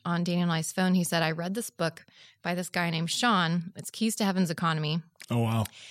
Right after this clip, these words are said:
Speaker 1: And the Lord spoke to me when I was reading it about one of these keys to Hollywood, that God was gonna give you one of these keys.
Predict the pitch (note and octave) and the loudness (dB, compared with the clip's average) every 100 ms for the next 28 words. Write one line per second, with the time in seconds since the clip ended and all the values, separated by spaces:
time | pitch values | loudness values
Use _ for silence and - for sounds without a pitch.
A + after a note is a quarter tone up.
0 | - - G#3+ A3 G#3+ G3+ - D#4 - A3+ | -20 -6 0 2 4 2 0 -2 2 2
1 | G#3 F#3 G3 A#3+ A3 F3+ - F#3 F3 F3 | 4 2 0 2 4 4 2 0 2 2
2 | F#3 F3 E3 - - G3 F#3 D#3+ - F#3 | 0 0 -2 -6 -4 -4 -2 -4 -2 0
3 | F#3+ D3+ D#3 D#3+ D#3+ E3 E3+ F3 E3+ D#3 | 0 0 -2 -2 0 0 0 0 2 2
4 | D#3 D#3 D3 D3 - - - - - | 2 0 0 -4 -4 -4 -2 -4 -10